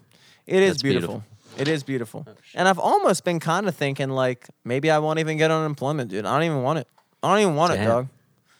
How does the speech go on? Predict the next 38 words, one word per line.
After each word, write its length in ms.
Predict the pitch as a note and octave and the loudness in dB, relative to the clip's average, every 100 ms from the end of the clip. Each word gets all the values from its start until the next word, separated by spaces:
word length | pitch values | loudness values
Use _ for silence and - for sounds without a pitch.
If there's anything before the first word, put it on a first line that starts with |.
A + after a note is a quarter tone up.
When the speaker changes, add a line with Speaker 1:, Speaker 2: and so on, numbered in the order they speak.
| _ _ _ _ _ _ - | _ _ _ _ _ _ -14
Speaker 2:
Big 220 | G#2 G2 | -12 -4
baller 480 | F2+ A2 A#2 E2 D#2 | -2 0 -2 -2 -4
over 180 | C#2 | -8
there. 340 | C#2+ C#3 - G#2 | -10 -12 -12 -4
Speaker 1:
I 100 | A#3+ | 2
mean, 120 | B3+ | 2
it's 120 | B3 | 2
not 160 | C4 C4 | 2 2
even 160 | A#3+ F3 | 2 2
big 200 | F3+ D3 | 2 4
baller 300 | B2+ D3+ D#3 | 4 4 2
thing. 120 | E3 | -2
It's 80 | D3+ | -2
kinda 140 | E3+ | -2
like 120 | D#3+ C3 | -2 -4
a 40 | |
pride 360 | - B2 C3+ C3 | 0 2 2 0
thing. 220 | D3 C#3+ | 0 2
Like, 260 | B2+ A#2 - - | 0 0 -4 -2
there's 180 | B2+ | -2
a 40 | A#2+ | -2
part 300 | - C#3+ D3+ | 2 4 4
of 40 | |
me 180 | D3+ D3 | 2 0
that, 160 | C3 - | 0 0
like, 280 | A2+ G#2+ - _ _ _ _ - | 0 -2 -6 _ _ _ _ -2
there 180 | D#3 | 0
is 80 | E3+ | 2
a 60 | D3 | 0
weird 420 | A#2 D#3+ E3 D3 | 0 2 2 0
part 260 | - C#3+ C3 | 2 2 2
of 40 | |
me 300 | C3 C3 C#3 - | -2 -4 -6 -6
that 180 | B2 A2 | -4 -2
would 120 | A#2 | -2
like 260 | A#2 B2+ - | 0 -2 -2
to 100 | B2 | -6
say 500 | - A#2+ G#2+ G#2 | -2 -2 -2 -6